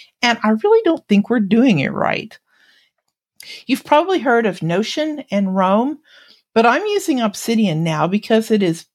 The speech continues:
based entirely on, and you guessed it, Markdown files. So it is not open source, but it is free to use. And that's, that's a topic for another day. I will come back to it 'cause I'm very enthusiastic. Conclusion,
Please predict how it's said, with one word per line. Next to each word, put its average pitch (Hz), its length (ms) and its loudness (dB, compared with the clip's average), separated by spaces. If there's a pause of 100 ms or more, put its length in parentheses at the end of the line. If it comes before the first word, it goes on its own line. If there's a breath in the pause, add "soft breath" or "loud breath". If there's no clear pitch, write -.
based 277 480 0 (360)
entirely 226 560 2
on, 208 200 2
and 165 160 -2
you 196 60 -2
guessed 233 340 -2
it, 220 240 -4 (480)
Markdown 196 600 0 (720 soft breath)
files. 165 540 0
So 220 220 0
it 226 120 2
is 220 140 -10
not 285 220 2
open 285 320 -2
source, 277 440 0
but 247 140 0
it 220 100 -2
is 208 200 2
free 202 240 0
to 180 60 -6
use. 185 580 0 (100)
And 208 160 4
that's, 220 300 -2
that's 214 240 -2
a 254 60 -2
topic 240 380 0
for 214 120 0
another 202 240 2
day. 165 440 2
I 175 100 -4
will 196 180 -2
come 190 200 -2
back 175 220 -2
to - 100 -10
it 175 140 -8
'cause 143 340 -4 (140)
I'm 175 160 -6
very 160 300 2
enthusiastic. 151 760 -6 (560 loud breath)
Conclusion, 254 960 0